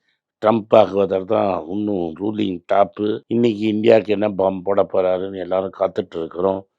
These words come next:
இருபத்தி நாலு மணி நேரத்துல பாம் வரும்னு சொல்லியிருக்கிறாரு. ரெண்டு வருஷத்துக்குள்ள ட-, டேரிஃப் வந்து ஃபார்மாக்கு இருநூத்தம்பது பர்சன்ட் ஆகும்னு சொல்லியிருக்கிறாரு.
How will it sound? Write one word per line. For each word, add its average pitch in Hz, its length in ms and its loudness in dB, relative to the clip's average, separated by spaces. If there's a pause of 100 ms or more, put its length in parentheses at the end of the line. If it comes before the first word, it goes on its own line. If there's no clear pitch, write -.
(340)
இருபத்தி 131 420 4
நாலு 104 240 0
மணி 95 160 -4
நேரத்துல 104 440 -2
பாம் 95 340 2
வரும்னு 92 340 -4 (100)
சொல்லியிருக்கிறாரு. 87 880 -8 (500)
ரெண்டு 113 400 4
வருஷத்துக்குள்ள 101 880 0 (240)
ட-, 95 160 -4 (120)
டேரிஃப் 113 560 4
வந்து 98 300 -2
ஃபார்மாக்கு 104 680 2
இருநூத்தம்பது 101 840 -2
பர்சன்ட் 92 440 -6
ஆகும்னு 92 280 -10 (120)
சொல்லியிருக்கிறாரு. - 600 -12